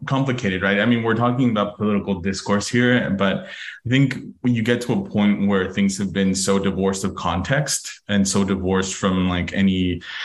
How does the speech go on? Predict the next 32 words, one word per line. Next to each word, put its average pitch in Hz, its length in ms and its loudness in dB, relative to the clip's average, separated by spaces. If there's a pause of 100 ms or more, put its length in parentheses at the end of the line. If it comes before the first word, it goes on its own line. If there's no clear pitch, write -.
(160)
sort 104 160 -2
of 92 220 -6
rational, 95 760 0
rational 98 960 0
political 98 460 -2
discourse 117 580 0
because 95 300 -2
they're 92 180 0
sort 92 260 0
of 95 160 -2
hyper 95 320 0
partisan. 101 680 0 (340)
So - 440 2
e-, - 240 -4
examples 107 520 0
would 101 160 2
be 101 200 4
that 98 460 2
the 104 80 -2
president 98 520 0
has 92 340 0
direct 92 420 0
control 92 520 0
over 87 160 -2
how 92 200 -2
much 90 280 -2
you're 95 80 -2
paying 90 340 -4
at 85 120 -6
the 80 80 -8
pump, - 460 -4
right? 90 380 -2